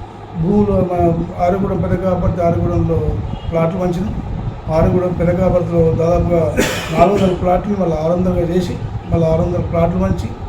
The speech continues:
అవన్నీ చేసినాం. ఆ విధంగా ఆరుగూడెం పెదకాపర్తి వచ్చింది కాబట్టి ఆరుగూడెంలో కావాలని చెప్పి నేను ఆర్డీఓ గారితో కొట్లాడి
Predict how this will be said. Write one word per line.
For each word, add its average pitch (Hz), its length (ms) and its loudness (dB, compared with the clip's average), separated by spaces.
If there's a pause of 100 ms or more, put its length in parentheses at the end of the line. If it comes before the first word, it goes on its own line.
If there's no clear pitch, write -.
(140)
అవన్నీ 165 240 0
చేసినాం. - 240 -6 (600)
ఆ 190 40 4
విధంగా 202 340 2
ఆరుగూడెం 202 360 0
పెదకాపర్తి 196 480 0
వచ్చింది 196 180 -2
కాబట్టి 208 220 -2
ఆరుగూడెంలో 190 520 2
కావాలని 180 300 2
చెప్పి 202 140 -2
నేను 180 140 -2
ఆర్డీఓ 170 280 0
గారితో 170 280 -2
కొట్లాడి 175 460 -2